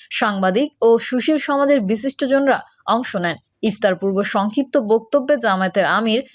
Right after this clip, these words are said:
ডক্টর শফিকুর রহমান বলেন, "বিনা সংগ্রামে মুক্তি আসে না। এই জাতিকে মুক্তির জন্য আরেকটি বার বুক শটান করে দাঁড়াতে হবে। এখন যারা ক্ষমতায় আছেন, আমরা তাদের শত্রু নই। আমরা দোয়া করি আল্লাহ যেন তাদেরকে হেদায়েত দেন।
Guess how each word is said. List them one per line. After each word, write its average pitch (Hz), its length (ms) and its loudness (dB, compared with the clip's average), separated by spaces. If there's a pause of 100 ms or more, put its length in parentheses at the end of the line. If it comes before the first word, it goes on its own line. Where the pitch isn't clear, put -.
(200)
ডক্টর 233 280 2
শফিকুর 285 520 2
রহমান 277 360 2
বলেন, 247 240 2 (340)
"বিনা 277 280 2
সংগ্রামে 277 440 2
মুক্তি 262 320 0
আসে 170 220 -2
না। 180 140 -2 (280)
এই 254 120 4
জাতিকে 330 360 0
মুক্তির 254 460 2
জন্য 302 280 2
আরেকটি 202 540 -2
বার 240 260 2
বুক 262 220 0
শটান 285 440 0
করে 277 200 4
দাঁড়াতে 165 360 0
হবে। 170 280 0 (280)
এখন 208 340 -4
যারা 185 240 2
ক্ষমতায় 226 480 0
আছেন, 269 300 0 (140)
আমরা 233 240 2
তাদের 277 200 4
শত্রু 208 400 -2
নই। 180 200 -2 (120)
আমরা 196 240 2
দোয়া 202 280 2
করি 254 340 0
আল্লাহ 247 340 4
যেন 285 240 2
তাদেরকে 202 420 0
হেদায়েত 202 380 2
দেন। 170 220 0